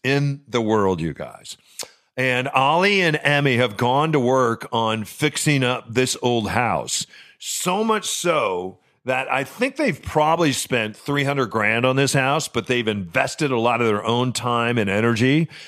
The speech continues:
And Ollie has really learned to build things. He sends me pictures all the time. I'm amazed at it. Some of these things he builds, she actually, I believe, creates. Again, she's the architect.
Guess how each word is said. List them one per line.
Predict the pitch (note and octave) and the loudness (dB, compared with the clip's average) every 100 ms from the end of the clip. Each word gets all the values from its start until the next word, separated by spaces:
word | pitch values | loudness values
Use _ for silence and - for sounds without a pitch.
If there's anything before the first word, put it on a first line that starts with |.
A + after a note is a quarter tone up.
| - | -12
And | C3+ D3+ | -4 -2
Ollie | D#3 D#3 G3+ A#3+ | 2 2 4 4
has | D#3 | 2
really | A#2+ C3 D3 F#3 | 0 0 2 2
learned | E3 B2+ C3 C3+ | 2 2 0 -2
to | |
build | C#3+ D#3+ A3 C4+ | -4 0 0 0
things. | D3 F#2+ E2 | -2 -2 -2
He | A#2+ | -2
sends | - D3+ E3 | 0 0 2
me | F3 | 2
pictures | - A3 - A3 | 2 0 2 4
all | D3 | 4
the | G2 | 2
time. | E2+ F#2 F2+ | 0 -4 -2
I'm | A#2+ | -2
amazed | C3+ C#3+ B3 F3+ | 0 0 2 2
at | B2 | 0
it. | F2+ | 0
Some | - A3 | -2 0
of | |
these | A#3 - | 0 0
things | D3+ B2+ | -2 -2
he | A#2 | -2
builds, | F#2+ D#3 D#3+ A2 A#2 - - - - - | 2 4 6 4 0 -6 -12 -20 -20 -12
she | - E3+ | -2 0
actually, | E3+ D#3+ D3 C3+ | 0 -2 -2 0
I | B2 | 0
believe, | A2+ B2+ D3+ G3+ | 0 0 0 0
creates. | - B2 C#3 D#3 B2+ - | -2 0 0 0 -2 -8
Again, | A#2 C3 | -4 -4
she's | A#2+ C#3 B2 | -2 -4 0
the | B2 | 4
architect. | B2 D#3 C#3 A2+ G2 - | 4 4 0 0 0 -2